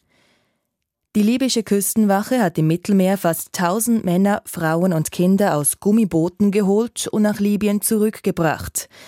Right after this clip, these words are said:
Eine spanische Hilfsorganisation meldete, Italien habe sie angewiesen, keine Migranten an Bord zu nehmen, sondern die Rettung der libyschen Küstenwache zu überlassen. Hilfsorganisationen kritisieren das Vorgehen.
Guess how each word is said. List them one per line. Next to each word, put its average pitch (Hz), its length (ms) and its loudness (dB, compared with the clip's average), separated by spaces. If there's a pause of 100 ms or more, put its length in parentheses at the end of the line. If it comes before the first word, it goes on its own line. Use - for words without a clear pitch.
(240)
Eine 147 220 -4
spanische 147 460 -2
Hilfsorganisation 160 1040 0
meldete, 160 580 0
Italien 160 580 -2
habe 151 240 0
sie 151 160 -2
angewiesen, 160 680 0
keine 170 380 0
Migranten 160 580 -2
an 151 160 0
Bord 156 300 -2
zu 180 140 0
nehmen, 170 400 2 (300)
sondern 180 300 0
die 170 120 2
Rettung 180 400 0
der 175 100 2
libyschen 175 440 0
Küstenwache 160 760 -2
zu - 140 -2
überlassen. 151 640 0 (560)
Hilfsorganisationen 214 1040 0
kritisieren 202 680 0
das 147 200 -2
Vorgehen. 160 640 0